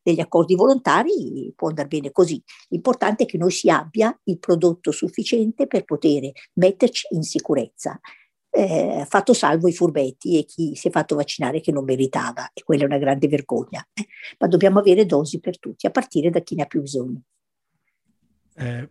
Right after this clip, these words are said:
Speaker 2: perché gli Stati Uniti e la Gran Bretagna sono più avanti dell'Europa nella campagna di vaccinazione? Eh, qualcuno dice la Gran Bretagna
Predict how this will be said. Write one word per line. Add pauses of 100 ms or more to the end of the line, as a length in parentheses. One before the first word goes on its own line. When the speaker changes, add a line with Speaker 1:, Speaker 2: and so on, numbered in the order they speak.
Speaker 2:
perché
gli
Stati
Uniti
e
la
Gran
Bretagna
sono
più
avanti
dell'Europa
nella
campagna
di
vaccinazione?
Eh,
qualcuno
dice
la
Gran
Bretagna